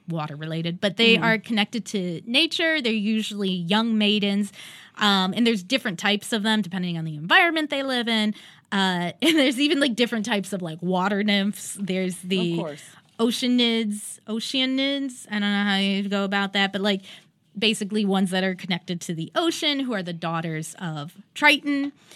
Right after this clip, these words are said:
Speaker 1: Um,
Speaker 2: Those
Speaker 1: and
Speaker 2: Titans.
Speaker 1: Oh, I meant, no, maybe I, it did mean
Speaker 2: Daughters
Speaker 1: Titans.
Speaker 2: of two Titans.
Speaker 1: Oh, okay, never mind then. Yes, probably I did. I just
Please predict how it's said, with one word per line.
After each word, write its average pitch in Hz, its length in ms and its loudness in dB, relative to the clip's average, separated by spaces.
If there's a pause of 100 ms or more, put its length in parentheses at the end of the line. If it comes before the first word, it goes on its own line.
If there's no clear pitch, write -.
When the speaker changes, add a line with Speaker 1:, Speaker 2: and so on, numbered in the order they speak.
(300)
Speaker 1:
Um, 170 640 0 (240)
Speaker 2:
Those 180 140 -4
Speaker 1:
and 196 200 2
Speaker 2:
Titans. - 640 -2 (1040)
Speaker 1:
Oh, 269 200 8
I 233 60 4
meant, 254 300 -2 (840)
no, 392 140 -4
maybe 247 260 -2
I, 277 280 -2
it 277 160 -6
did 285 140 -6
mean 262 60 -4
Speaker 2:
Daughters 190 380 2
Speaker 1:
Titans. 175 200 -2
Speaker 2:
of - 40 -4
two 214 100 2
Titans. - 800 -8
Speaker 1:
Oh, 247 260 4
okay, 220 220 0
never 240 240 0
mind 196 280 0
then. 208 320 0
Yes, 240 440 -4
probably 202 340 -2
I 202 80 0
did. 208 240 -4
I 196 140 -2
just 190 280 -8